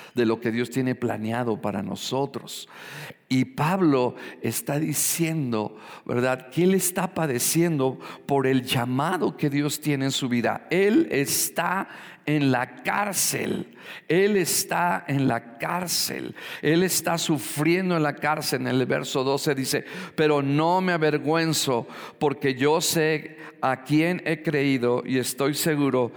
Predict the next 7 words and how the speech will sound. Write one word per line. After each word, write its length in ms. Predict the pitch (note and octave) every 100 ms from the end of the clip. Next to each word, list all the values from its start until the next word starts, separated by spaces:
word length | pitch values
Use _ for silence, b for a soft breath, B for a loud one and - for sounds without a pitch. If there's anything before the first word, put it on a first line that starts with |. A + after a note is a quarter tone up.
| B B B
que 140 | - D3+
es 180 | E3+ -
poderoso 880 | F3 E3 D3+ D3+ D3 - B2+ A2 - B B
para 240 | B2 A#2 A#2
guardar 580 | A#2 A2+ A#2 B2+ B2+
mi 180 | C3 B2+
depósito 1120 | A#2+ A2+ - C3 B2 - A#2 G2+ G#2 G2+ G#2